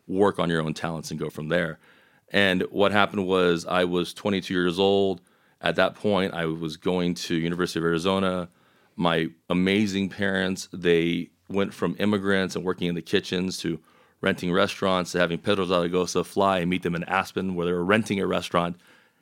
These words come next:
and offer to have him come into Ciudad Juarez,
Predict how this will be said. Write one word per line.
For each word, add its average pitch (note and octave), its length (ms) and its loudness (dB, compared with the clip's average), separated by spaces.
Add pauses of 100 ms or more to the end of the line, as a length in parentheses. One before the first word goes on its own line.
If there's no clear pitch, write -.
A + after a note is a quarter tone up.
(160)
and F2 260 2
offer F#2 260 -2
to F2+ 80 0
have F#2 200 2
him F2+ 120 -2
come F#2 260 -4
into F2+ 460 -2
Ciudad F2 260 -4
Juarez, F#2+ 500 2